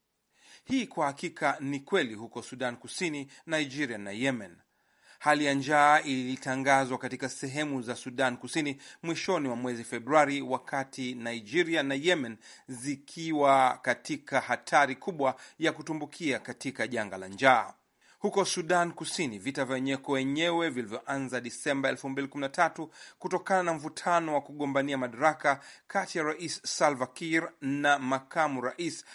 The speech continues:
Riek Machar vilipanuka na kuwa vita kamili vya wenyewe kwa wenyewe.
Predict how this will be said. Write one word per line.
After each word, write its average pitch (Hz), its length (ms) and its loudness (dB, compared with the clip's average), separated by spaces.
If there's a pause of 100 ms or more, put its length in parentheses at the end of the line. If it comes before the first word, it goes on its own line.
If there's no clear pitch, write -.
(160)
Riek 151 280 -2
Machar 123 560 4 (320)
vilipanuka 170 880 2
na 151 140 0
kuwa 156 280 0
vita 156 280 -6
kamili 143 640 -4
vya 113 360 -4
wenyewe 123 520 -4
kwa - 180 -12
wenyewe. 107 600 -4